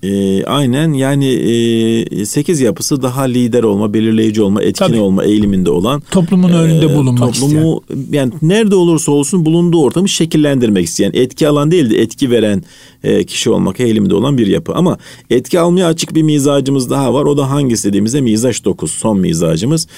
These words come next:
Speaker 1: Mizaç dokuz da etken olmaya, edilgen olmaya kendini açabilen, bulunduğu ortamla bütünleşmek isteyen,
Speaker 2: Barışçıldır, değil mi?
Speaker 1: barışçıl, rahatını önemser, konforunu önemser ama bulunduğu ortamda denge, barış, huzur olsun ister.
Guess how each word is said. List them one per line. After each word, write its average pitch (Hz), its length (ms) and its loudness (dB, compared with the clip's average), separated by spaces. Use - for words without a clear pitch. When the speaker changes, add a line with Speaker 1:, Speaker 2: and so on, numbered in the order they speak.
Speaker 1:
Mizaç 147 400 0
dokuz 147 320 0
da 143 180 -2
etken 139 380 0
olmaya, 95 580 0
edilgen 123 420 0
olmaya 104 340 0
kendini 117 360 -2
açabilen, 123 540 -2
bulunduğu 139 420 0
ortamla 131 400 -2
bütünleşmek 117 580 -2
isteyen, - 420 -4
Speaker 2:
Barışçıldır, 180 520 0
değil 143 120 0
mi? 131 140 2
Speaker 1:
barışçıl, 107 760 0
rahatını 127 480 -2
önemser, 120 540 0
konforunu 113 500 -2
önemser 107 440 -2
ama 135 200 0
bulunduğu 147 340 0
ortamda 113 420 0
denge, 113 420 0
barış, 123 260 0
huzur 175 320 0
olsun 87 320 0
ister. 80 340 -4